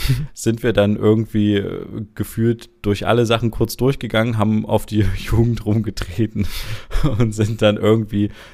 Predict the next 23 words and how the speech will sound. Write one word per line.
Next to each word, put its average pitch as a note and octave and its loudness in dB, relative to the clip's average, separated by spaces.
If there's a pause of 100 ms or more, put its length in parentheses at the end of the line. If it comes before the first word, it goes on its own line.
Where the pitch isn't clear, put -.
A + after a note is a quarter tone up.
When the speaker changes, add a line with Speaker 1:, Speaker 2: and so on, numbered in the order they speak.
(120)
Speaker 2:
ähm, G2+ 2
auf G#2 2
die, G2+ -2 (160)
äh, A#2 -6
alten G#2+ -4
Kriegszeiten, A#2 -4
wo G#2+ -2
man G#2+ 2
noch G#2 0
hungern, A#2+ 0
oder G2 0
Nachkriegszeiten, A2 -2
wo G2+ -2
man G#2 0
noch G2+ -2
hungern A#2 2
musste, A2+ -2
gekommen. A2 -2
Speaker 1:
Mhm. F#2+ -4 (440)
Speaker 2:
Ja, F#2 2
und F#2 -4
dann, F#2+ 0
ähm, F#2 -4